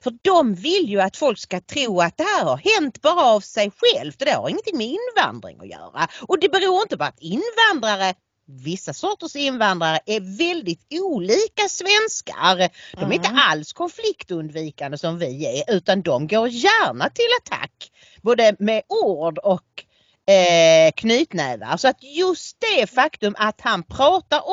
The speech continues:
Speaker 1: om att svenskarna knuffas ut från områden eller helt enkelt väljer att dra sig undan därför att vi vill inte ha det här stöket och människor som är aggressiva, som kör för fort i sina bilar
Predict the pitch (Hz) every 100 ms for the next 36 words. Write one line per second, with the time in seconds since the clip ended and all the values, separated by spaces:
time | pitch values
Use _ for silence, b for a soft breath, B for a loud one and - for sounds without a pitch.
0 | 339 185 180 180 - 220 254 - 196 175
1 | 160 B B - - 254 262 254 - 262
2 | 247 - _ 392 302 185 165 - 202 196
3 | 202 277 320 311 208 147 143 147 208 247
4 | 262 131 240 226 202 208 330 214 165 147
5 | 165 - 175 170 - - b b b -
6 | 247 233 214 220 - 427 392 156 147 143
7 | 175 262 240 220 220 226 214 147 123 381
8 | 466 392 - _ 156 392 508 480 453 453
9 | 370 151 - b b _ - - 339 269
10 | 190 175 - 180 214 214 233 240 196 -
11 | 175 - 196 - 233 208 160 165 170 -
12 | 175 165 165 185 175 220 190 175 202 -
13 | 285 202 - 165 185 175 165 196 226 196